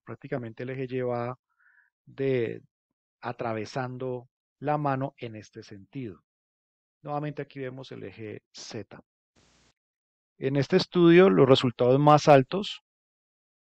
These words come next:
fue de veinticuatro punto tres en el eje X, cuando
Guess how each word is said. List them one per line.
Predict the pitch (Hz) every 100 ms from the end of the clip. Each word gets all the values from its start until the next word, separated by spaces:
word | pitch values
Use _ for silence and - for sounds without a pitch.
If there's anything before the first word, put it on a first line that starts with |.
| _ _ _ _ -
fue | 143
de | 147
veinticuatro | 156 143 117 120 120 143
punto | 156 151 156
tres | 156 143 147 - - _ _ - _ _
en | 156 151
el | 139 120
eje | 120 113 143 147
X, | 147 - - - - - _ _ _ _ -
cuando | 165 165 160 160 175 185